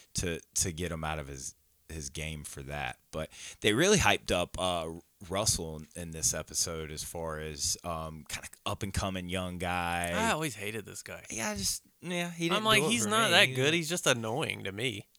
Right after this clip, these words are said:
Speaker 1: Well,
Speaker 2: But then he would hit, like, a, a big three, and
Speaker 1: we
Speaker 2: you're
Speaker 1: can't
Speaker 2: like, "What
Speaker 1: say
Speaker 2: the
Speaker 1: he's
Speaker 2: hell?"
Speaker 1: not that good, I guess, because, well, if we're talking in context of N B A, he's, eh, he's all right.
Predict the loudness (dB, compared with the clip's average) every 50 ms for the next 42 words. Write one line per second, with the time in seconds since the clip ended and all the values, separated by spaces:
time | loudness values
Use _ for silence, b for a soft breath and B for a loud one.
0 | _ _ -14 -6 4 6 8 10 10 10 8 8 6 4 4 2 2 2 2 4
1 | 6 6 6 6 6 2 -4 -6 -6 -8 -2 0 0 0 2 2 2 2 2 0
2 | -4 -2 0 2 4 4 4 4 4 2 4 4 4 2 2 2 0 -2 -2 -2
3 | -2 0 0 -2 -2 -4 -4 -4 -4 -6 -6 -6 -6 -6 -6 -6 -6 -6 -6 -6
4 | -6 -8 -8 -10 -12 -12 -10 -10 -10 -10 -10 -8 -6 -6 -4 -2 -4 -4 -4 -4
5 | -4 -6 -4 -6 -8 -10 -8 -8 -8 -8 -8 -10 -10 -10 -10 -10 -12 -10 -12 -12
6 | -12 -10 -10 -10 -10 -10 -10 -12 -14 -18 -20 -20 -20 -18 -14 -12 -10 -10 -10 -12
7 | -12 -12 -12 -12 -12 -12 -12 -14 -16